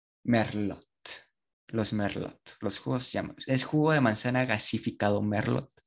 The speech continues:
Mar-, no, perdón, Martinelli. Hasta, se me fue.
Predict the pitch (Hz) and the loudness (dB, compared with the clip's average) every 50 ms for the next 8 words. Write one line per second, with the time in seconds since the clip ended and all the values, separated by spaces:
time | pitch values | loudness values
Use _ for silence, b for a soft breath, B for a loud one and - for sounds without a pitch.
0 | _ _ _ - 117 113 117 - - 131 127 120 104 - - 104 104 104 95 104 | _ _ _ 2 2 2 2 2 4 6 6 6 6 4 2 2 2 2 2 4
1 | 110 110 104 101 - - - 104 101 101 95 - - - - _ _ _ - - | 4 4 4 2 0 -2 -2 -2 0 0 -2 -4 -6 -10 -16 _ _ _ -16 -16
2 | - - _ _ _ - - 80 69 69 - - - | -16 -16 _ _ _ -8 -4 -4 -4 -4 -6 -10 -14